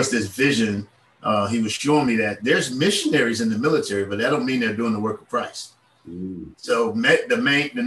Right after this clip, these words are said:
Speaker 1: name Massey, uh, is, which is Missionaries in Service of Yahweh, we're a missionary and a servant of J-, Yahweh Jesus Christ.
Speaker 2: Yeah.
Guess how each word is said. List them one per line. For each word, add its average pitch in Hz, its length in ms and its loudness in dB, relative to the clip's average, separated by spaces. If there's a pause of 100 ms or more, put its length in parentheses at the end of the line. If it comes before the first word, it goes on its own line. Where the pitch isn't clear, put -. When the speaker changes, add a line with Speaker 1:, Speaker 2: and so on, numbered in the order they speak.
Speaker 1:
name 139 240 2
Massey, 120 640 -2 (240)
uh, 101 220 -6 (100)
is, - 280 -16
which 110 280 -8
is 101 40 -6 (220)
Missionaries 120 540 2
in 104 60 0
Service 113 400 -2
of 98 120 -16
Yahweh, 110 460 4 (360)
we're 131 220 6
a 113 40 4 (200)
missionary 113 640 4 (160)
and 127 180 2
a 120 80 0
servant - 720 0 (180)
of 98 100 -6 (220)
J-, 110 220 -12
Yahweh 98 420 0
Jesus 85 300 -12
Christ. - 480 -8 (460)
Speaker 2:
Yeah. - 200 -16